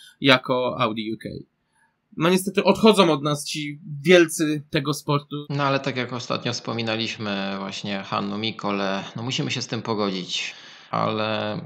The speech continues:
Speaker 2: trzeba pamiętać, e, o tych, którzy tworzyli ten sport. Obiecałeś, że przygotujesz, e, do naszego kolejnego odcinka,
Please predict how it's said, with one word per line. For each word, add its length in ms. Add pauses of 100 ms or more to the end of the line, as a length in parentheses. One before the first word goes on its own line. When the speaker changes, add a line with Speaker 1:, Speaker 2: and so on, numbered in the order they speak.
(240)
Speaker 2:
trzeba 340
pamiętać, 800
e, 420
o 140
tych, 440
którzy 340
tworzyli 460
ten 180
sport. 380 (4000)
Obiecałeś, 600
że 120
przygotujesz, 960
e, 840
do 100
naszego 800
kolejnego 600
odcinka, 760